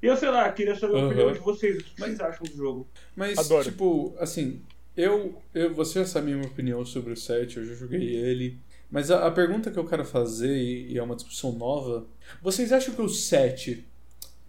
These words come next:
Speaker 2: ele mudou por causa do P T? Ou esse era o plano desde o começo?
Speaker 3: Era o plano desde o começo.
Speaker 1: É, eu não sei, cara.
Speaker 3: Eu vi um documentário sobre o desenvolvimento do Resident Evil sete e, tipo, foi uma puta de uma
Speaker 2: Ah.
Speaker 3: coincidência de que os dois,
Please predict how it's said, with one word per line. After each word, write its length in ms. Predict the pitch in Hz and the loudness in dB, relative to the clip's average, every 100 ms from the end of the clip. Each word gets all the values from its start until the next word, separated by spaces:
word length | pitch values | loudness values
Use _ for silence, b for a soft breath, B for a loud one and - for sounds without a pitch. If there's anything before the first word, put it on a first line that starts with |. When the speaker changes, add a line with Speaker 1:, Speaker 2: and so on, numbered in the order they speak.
| - - | -18 -2
Speaker 2:
ele 180 | 156 165 | 2 4
mudou 540 | 165 156 127 151 185 | 6 6 6 8 8
por 160 | - 127 | 6 -2
causa 220 | 127 113 | 0 0
do 80 | 123 | -2
P 120 | 127 | -2
T? 360 | 113 139 180 - - - | 0 0 0 -2 -12 -4
Ou 360 | 165 156 147 151 - - - | 6 8 6 0 -10 -16 0
esse 240 | 156 147 156 | 2 4 4
era 80 | |
o 40 | 139 | 2
plano 280 | 147 139 127 | 2 4 4
desde 200 | 127 123 | 4 4
o 20 | |
começo? 440 | 131 117 107 - 156 | 0 0 -2 -4 -4
Speaker 3:
Era 80 | 175 | -2
o 40 | |
plano 180 | 226 220 | 0 0
desde 200 | 220 208 | -2 -4
o 40 | |
começo. 480 | 214 185 147 151 - - - 147 | -2 0 0 -2 -8 -16 -16 -10
Speaker 1:
É, 100 | 139 | -8
eu 80 | |
não 80 | 147 | -8
sei, 240 | 156 143 117 | -6 -6 -6
cara. 300 | 120 113 117 | -6 -8 -6
Speaker 3:
Eu 120 | 151 | -4
vi 120 | 156 | -2
um 40 | 208 | -2
documentário 680 | 220 214 208 185 175 185 185 | -4 -2 -2 2 2 2 0
sobre 260 | 185 160 | -4 -4
o 20 | 156 | -4
desenvolvimento 420 | 170 165 170 165 | -2 -2 -2 -4
do 80 | 160 | -6
Resident 300 | 160 156 151 | -4 -4 -2
Evil 180 | 151 135 | -2 -2
sete 440 | - 165 - 127 - | -2 -4 -4 -12 -10
e, 80 | 139 | -10
tipo, 240 | - 143 | -8 -8
foi 160 | - 180 | -6 -4
uma 120 | 170 | -4
puta 260 | - 202 | -4 -6
de 80 | 220 | 0
uma 120 | - | 2
Speaker 2:
Ah. 20 | 127 | 4
Speaker 3:
coincidência 600 | 220 220 170 170 185 147 | 2 0 0 0 0 -4
de 140 | 139 | -6
que 120 | - | -4
os 140 | 147 139 | -2 0
dois, 320 | 135 156 156 | 4 4 4